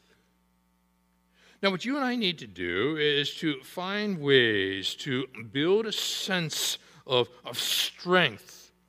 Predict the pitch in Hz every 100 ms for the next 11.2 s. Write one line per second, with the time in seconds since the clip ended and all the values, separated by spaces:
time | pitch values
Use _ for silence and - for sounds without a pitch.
0 | _ - - - - 175 160 135 107 107
1 | 139 135 131 139 139 139 135 139 139 135
2 | - 160 - 120 - - - 160 147 143
3 | 151 151 - 151 139 139 139 - 110 110
4 | _ _ _ _ _ _ _ _ _ -
5 | - - 208 190 311 302 233 254 - -
6 | - - 208 190 - - 107 107 120 -
7 | - 127 170 269 285 208 202 - 127 117
8 | 127 156 170 - 190 214 262 254 220 180
9 | 175 156 117 127 160 - 117 135 254 -
10 | - 208 190 - - 196 180 - - 202
11 | 175 -